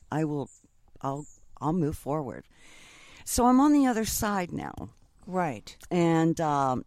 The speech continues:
Speaker 1: but it took two and a half years, and, um, it was worth every moment. And I'd like to let women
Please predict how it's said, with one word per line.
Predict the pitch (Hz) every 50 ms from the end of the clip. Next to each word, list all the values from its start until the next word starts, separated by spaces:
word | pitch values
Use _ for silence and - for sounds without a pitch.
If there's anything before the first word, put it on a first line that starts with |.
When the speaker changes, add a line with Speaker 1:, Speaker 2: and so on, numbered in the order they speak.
| _ -
Speaker 1:
but | - 190 175
it | 180 175
took | - - 220 - -
two | - - 190 185
and | 196 196
a | 220
half | 214 190 196 190 -
years, | 196 185 156 131 131 131 147 - - - - - _ _ _ _ _ _ _ _ _ _ _ _ _
and, | - 160 175 170 165 175 175 170 147 170
um, | 175 170 165 160 156 151 151 156 156 160 160 - _ _ _ _ _ _ _ _ _ _ _ _ _ _ _ _ _ _ _ _ _ _ _ _ _ _ _ _ _ _ _ _ _ _ _ _ _ _ _ _ -
it | 214 240 -
was | 175 160 127 147
worth | 139 156 156 151 139 -
every | 139 139 127 139 135
moment. | 127 127 127 123 123 127 131 127 - _ _ _ _ _ _ _ _ _ _ _ _
And | - 180 185 175
I'd | 175 180 170 156
like | 208 220 233 240 -
to | - 160 139 - _ _ -
let | 143 151 170 180 - - -
women | 165 143 165 170 180 180 175 175